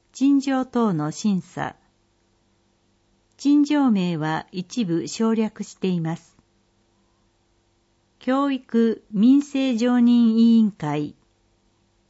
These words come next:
委員長、町寺真二。葉山町、犯罪被害者等支援条例。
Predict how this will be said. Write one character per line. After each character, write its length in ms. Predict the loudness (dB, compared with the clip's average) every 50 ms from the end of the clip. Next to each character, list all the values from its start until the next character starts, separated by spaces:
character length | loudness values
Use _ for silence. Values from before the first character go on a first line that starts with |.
| -4
委 240 | 0 2 4 4 4
員 140 | 4 4 2
長、 500 | -2 -6 -6 -4 -2 -2 -4 -6 -8 _ _ _ _ _ _ _ _ _ _ -6
町 380 | -4 -2 -4 -4 -4 -8 -6
寺 320 | -2 -2 -2 -2 -4 -8 -8
真 380 | -8 -4 0 0 0 0 0
二。 260 | -4 -8 -12 -12 -12 _ _ _ _ _ _ _ _ _ _ _ _ _ _ _ _ _ _ _ _ _ _ _ _ _ _ _ _ _ _ _ _ _ _
葉 160 | -4 -2 -2
山 280 | 0 2 2 2 4 4
町、 600 | 2 2 0 -4 _ -12 -8 -8 -8 -8 -10 _ _ _ _ _ _ _ _ _ _ _
犯 300 | -4 -2 0 0 0 0
罪 280 | 0 -2 -2 -2 -4
被 160 | -4 -4 -4
害 220 | -2 -2 -2 -2 -4
者 240 | -4 -4 -6 -6 -6
等 420 | _ -6 -4 -4 -4 -6 -8 -12 _ _ -20
支 320 | -16 -12 -6 -4 -2 0
援 220 | 2 2 2 2 0
条 340 | 0 -2 -2 -2 -2 -4
例。 320 | -6 -6 -6 -8 -8 -12